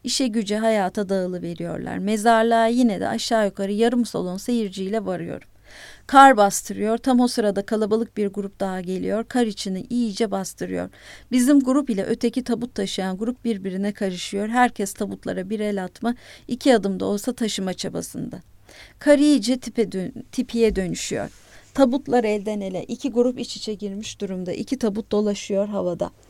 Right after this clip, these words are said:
Birden bakıyorum bizim grup ellerinde öbür tabutla uzaklaşıyor. Ben tanımadığım adamların elinde. Tabutlar, mezarlar karışıyor. Beni gömüyorlar bir muhtarın mezarına.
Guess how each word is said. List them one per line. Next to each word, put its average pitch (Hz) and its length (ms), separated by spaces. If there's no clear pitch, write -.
Birden 294 440
bakıyorum 285 520
bizim 254 280
grup 254 240
ellerinde 226 500
öbür 226 200
tabutla 240 440
uzaklaşıyor. 196 920
Ben 226 200
tanımadığım 220 580
adamların 202 580
elinde. 180 380
Tabutlar, 226 560
mezarlar 202 680
karışıyor. 185 600
Beni 262 220
gömüyorlar 226 720
bir 220 100
muhtarın 214 520
mezarına. 196 640